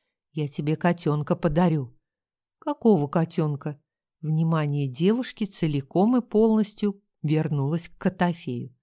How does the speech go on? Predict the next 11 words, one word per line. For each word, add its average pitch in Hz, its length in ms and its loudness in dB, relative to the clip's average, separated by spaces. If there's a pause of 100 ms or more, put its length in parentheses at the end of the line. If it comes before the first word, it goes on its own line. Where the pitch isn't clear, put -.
(720)
«Такого 160 520 0
же 147 240 -2
рыжего, 170 640 0
как 190 240 -2
ты», - 380 -4 (340)
сообщил 156 560 -2
он 127 240 -4 (320)
и 151 80 -4
добавил 139 580 0
по 156 140 -6
секрету, 135 720 -6